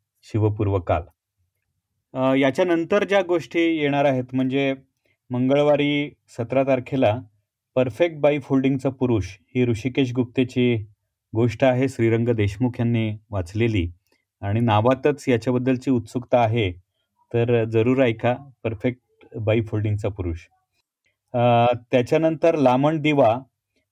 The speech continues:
ही, अ, लामण दिवा आपण दिबा मोकाशींच्या कथासंग्रहातल्या कथा दर आठवड्याला सध्या देतो आहोत. त्याच्यामध्ये प्रायश्चित्त ही कथा आहे, आणि ही एक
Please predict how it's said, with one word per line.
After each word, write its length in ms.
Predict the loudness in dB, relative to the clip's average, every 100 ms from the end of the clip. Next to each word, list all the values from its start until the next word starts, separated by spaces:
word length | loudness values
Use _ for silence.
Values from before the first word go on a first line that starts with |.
| _
ही, 460 | 0 2 2 -2 -12 _
अ, 240 | -4 -2 0
लामण 280 | 2 0 0
दिवा 280 | 0 0 0
आपण 280 | 0 -2
दिबा 240 | 0 2 2
मोकाशींच्या 800 | 0 0 -2 -2 -8 -6 -2 -2
कथासंग्रहातल्या 800 | -2 -4 -4 -4 -2 -2 -4 -6
कथा 300 | -6 -6 -6
दर 220 | -2 -2
आठवड्याला 560 | -4 -6 -6 -4 -4 -6 _ _ _
सध्या 360 | _ -10 -2 0
देतो 280 | 0 0 2
आहोत. 280 | 2 0 -4 _ _ _ _ -8
त्याच्यामध्ये 480 | -6 -4 -2 0 -2
प्रायश्चित्त 680 | 0 0 0 -2 -6 -2
ही 180 | 0 0
कथा 340 | 0 0 2 2
आहे, 500 | 2 0 -2 -10 _ _ _ -8
आणि 240 | -2 0
ही 280 | 0 0
एक 80 | 0